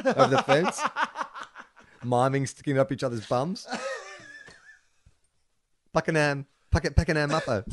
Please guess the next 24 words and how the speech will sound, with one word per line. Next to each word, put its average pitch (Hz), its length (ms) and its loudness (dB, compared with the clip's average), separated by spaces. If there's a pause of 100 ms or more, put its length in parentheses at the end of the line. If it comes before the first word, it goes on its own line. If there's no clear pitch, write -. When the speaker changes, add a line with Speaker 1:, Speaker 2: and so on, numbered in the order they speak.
(140)
Speaker 2:
<laughs> - 220 -20
Pakenham 160 580 -4
upper. 120 320 -6 (680)
Yeah. 156 260 -2 (600)
Um, 123 260 -6
I'm 120 120 -6
gonna, 107 180 -6
uh, 113 200 -6 (160)
uh, 123 160 -4
this 123 200 -10
is 113 120 -10
the 107 80 -6
wrong 104 200 -6
podcast 101 560 -8
for 110 100 -8
us 104 100 -10
to - 100 -16
look 104 140 -10
up 98 160 -10
Pakenham 101 640 -10
upper 101 260 -10
football 101 400 -8
team, 120 320 -10
but, 107 160 -6